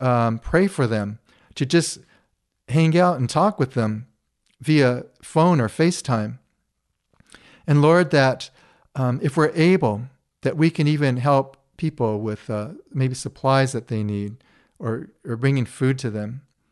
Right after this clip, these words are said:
But Lord, I pray that you'll use this time for your will and purposes, that we won't miss out on what you have for us as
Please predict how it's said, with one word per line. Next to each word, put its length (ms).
But 140
Lord, 200
I 100
pray 360
that 180
you'll 160
use 360
this 180
time 420
for 160
your 300
will 240
and 100
purposes, 440
that 140
we 100
won't 280
miss 300
out 340
on 120
what 180
you 160
have 260
for 240
us 360
as 440